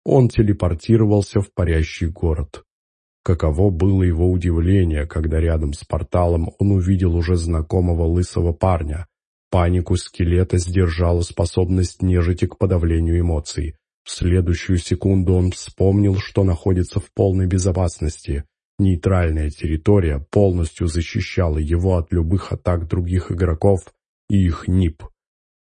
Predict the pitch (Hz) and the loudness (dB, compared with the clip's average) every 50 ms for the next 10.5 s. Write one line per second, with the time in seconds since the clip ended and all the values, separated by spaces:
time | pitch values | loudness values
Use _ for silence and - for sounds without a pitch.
0 | _ _ _ _ _ _ _ - 78 80 95 120 135 131 - 113 117 110 110 110 | _ _ _ _ _ _ _ -2 0 4 4 4 4 4 2 2 2 4 4 4
1 | 104 101 - 110 104 95 - - - 101 95 90 78 80 80 - 92 90 82 82 | 4 4 4 2 2 2 0 -2 -2 -2 0 0 -2 -2 0 0 2 2 2 2
2 | 76 69 76 71 - - 85 82 82 85 92 104 104 - - - _ _ _ _ | 0 -2 -4 -8 -6 -4 -2 0 2 2 2 2 0 -2 -6 -20 _ _ _ _
3 | _ _ _ - 87 90 117 123 107 104 110 113 107 107 101 - - - - 82 | _ _ _ -2 2 2 4 2 2 2 2 4 4 2 0 -2 -4 -8 -4 -2
4 | 80 85 95 98 98 95 98 104 - - - 90 85 - - 85 90 92 - - | 0 0 2 2 0 0 -2 -6 -8 -4 -4 -4 -2 -2 -2 0 0 0 -2 -4
5 | - - 87 85 82 85 85 80 - - _ - 101 90 80 76 76 _ _ _ | -6 -4 -2 0 0 0 -2 -2 -6 -8 _ -2 -2 0 0 -2 -6 _ _ _
6 | _ _ _ _ _ _ - - - - - 95 90 85 78 - - 76 76 80 | _ _ _ _ _ _ -20 -20 -6 -2 0 0 0 0 -2 -4 -4 -4 -2 0
7 | 87 98 98 - - 80 76 - - - 92 87 85 85 78 80 78 78 76 - | 0 0 0 -2 -2 -4 -6 -6 -4 -4 -2 -2 0 0 -2 -2 -4 -6 -6 -6
8 | - - 87 95 104 101 - - 95 92 92 87 82 - _ _ _ _ - 98 | -6 -2 2 2 2 2 0 0 0 0 0 0 -2 -6 _ _ _ _ -2 0
9 | 95 95 87 90 82 80 85 80 76 78 76 73 76 80 73 76 82 80 - - | 0 0 0 0 -2 0 -2 -2 -2 -2 -2 -4 -4 -4 -4 -2 -4 -4 -4 -4
10 | 78 73 - - - 76 73 71 - | -6 -6 -6 -8 -8 -8 -8 -8 -8